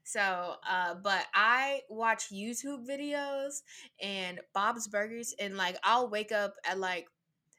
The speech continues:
I'll go to bed at, like, ten thirty. I'll wake up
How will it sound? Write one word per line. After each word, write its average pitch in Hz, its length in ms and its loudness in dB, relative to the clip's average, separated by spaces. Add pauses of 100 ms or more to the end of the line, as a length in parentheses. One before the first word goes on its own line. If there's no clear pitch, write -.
(120)
I'll 254 140 6
go 220 200 -2
to 226 100 0
bed 202 200 4
at, 202 120 0
like, 202 320 -4
ten 214 260 -6
thirty. 202 420 -8
I'll 208 260 2
wake 190 280 -6
up 190 260 -4